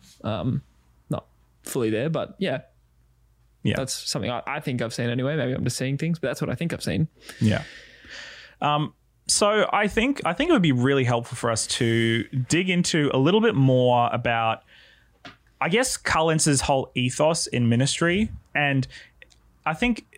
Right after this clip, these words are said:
Speaker 2: you look, you can be anybody and end up making a mistake like what he made. It, it doesn't matter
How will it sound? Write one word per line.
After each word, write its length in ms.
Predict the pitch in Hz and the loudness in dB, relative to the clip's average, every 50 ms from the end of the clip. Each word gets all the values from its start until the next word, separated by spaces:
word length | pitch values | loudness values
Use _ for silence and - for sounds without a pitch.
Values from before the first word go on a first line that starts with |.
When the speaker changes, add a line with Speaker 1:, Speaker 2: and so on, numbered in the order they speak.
| - _ - | -20 _ 0
Speaker 2:
you 100 | 165 175 | 2 4
look, 240 | 151 110 - - - _ - | 4 2 0 -6 -12 _ 0
you 200 | 135 160 214 214 | 0 2 2 2
can 160 | 294 277 247 | 2 2 2
be 180 | 254 196 - - | 2 0 0 -2
anybody 600 | 139 143 143 131 110 107 104 104 104 123 131 - _ _ _ _ _ _ _ _ | -2 0 0 0 2 0 0 0 -2 -4 -6 -8 _ _ _ _ _ _ _ _
and 560 | 123 127 120 120 120 117 113 113 110 110 - - - | 0 0 2 2 2 2 2 2 2 0 0 -2 -2
end 200 | 127 123 120 120 | -2 0 0 2
up 260 | 113 107 107 - - - _ _ _ _ _ _ _ _ _ _ _ _ | 0 0 -2 -4 -8 -18 _ _ _ _ _ _ _ _ _ _ _ _
making 360 | 131 131 127 123 123 - 123 | 2 2 2 2 0 0 0
a 40 | 113 | 2
mistake 440 | 110 110 - - - 113 - - - - _ - | 2 2 0 -2 -2 -6 -6 -8 -12 -20 _ -4
like 180 | - 117 113 - | -4 -2 -2 -2
what 100 | 113 104 | -2 0
he 140 | 104 123 - | 0 0 0
made. 240 | 110 107 - - - | 0 -2 -4 -4 -4
It, 140 | 135 139 135 - | -4 -6 -4 -4
it 140 | 147 139 131 | -4 -2 0
doesn't 280 | 170 170 170 165 139 | 0 2 2 2 2
matter 320 | 135 131 120 117 110 107 | 2 2 2 0 0 -2